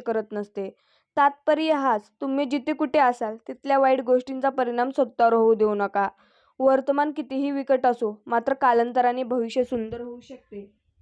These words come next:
अगदी कमळ या फुलासारखेच. लक्षात ठेवा, जोपर्यंत तुम्ही सहन करता, तोपर्यंत तुम्ही चांगले असता. ज्या दिवशी तुम्ही प्रत्युत्तर देता,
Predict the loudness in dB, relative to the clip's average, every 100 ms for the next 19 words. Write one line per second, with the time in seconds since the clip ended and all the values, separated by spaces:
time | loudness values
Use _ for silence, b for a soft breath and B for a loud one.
0 | _ _ _ _ _ _ _ _ _ _
1 | -10 -10 -10 -10 -8 -8 -4 -2 -2 -4
2 | -2 4 4 4 2 2 0 -2 -4 _
3 | _ _ _ _ _ -2 -2 0 0 2
4 | 4 2 0 _ _ _ _ _ _ _
5 | _ _ _ _ _ -8 2 4 4 2
6 | 0 -2 -4 0 2 2 2 0 0 -2
7 | 0 0 2 0 0 0 0 0 0 0
8 | 2 2 2 0 -8 -6 0 2 2 -4
9 | -6 -8 -8 -8 -10 -8 -6 -2 -2 0
10 | -4 -2 -2 0 0 -2